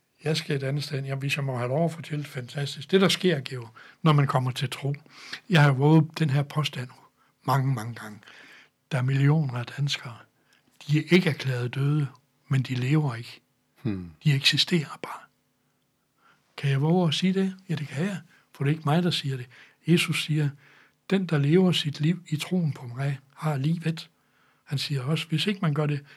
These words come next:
Speaker 1: så har man ikke livet." Og til dig, der lytter på det her, er du en af dem, der lever, eller er du en af dem, der eksisterer? Hvad er det, miraklet er? Se, når man åbner hjertet for troen,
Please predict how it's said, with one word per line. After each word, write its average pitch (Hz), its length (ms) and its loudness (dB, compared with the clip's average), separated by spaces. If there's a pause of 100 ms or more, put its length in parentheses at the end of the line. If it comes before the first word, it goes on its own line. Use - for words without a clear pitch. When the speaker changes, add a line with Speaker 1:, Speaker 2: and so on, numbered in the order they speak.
(140)
Speaker 1:
så - 120 -20
har 175 380 0
man 120 260 -6 (300)
ikke 185 360 6 (340)
livet." 147 340 -2 (380)
Og 143 140 0
til 139 140 0
dig, 147 200 4
der 165 80 8
lytter 160 280 6
på 139 160 0
det 147 160 6
her, 143 220 6 (420)
er 151 80 6
du 165 140 10
en 190 180 8
af 147 80 6
dem, 170 200 4
der 160 100 8
lever, 175 380 8 (160)
eller 139 180 0
er 131 80 -2
du 143 120 0
en 165 160 4
af 143 60 0
dem, 156 200 2
der 135 140 0 (380)
eksisterer? 165 640 2 (520)
Hvad 202 120 -2
er 190 140 6
det, 196 120 4
miraklet 160 600 2
er? 156 100 0 (1000)
Se, - 180 2
når 160 140 8
man 143 220 4
åbner 202 400 2
hjertet 156 520 4
for - 160 -2
troen, 180 460 -2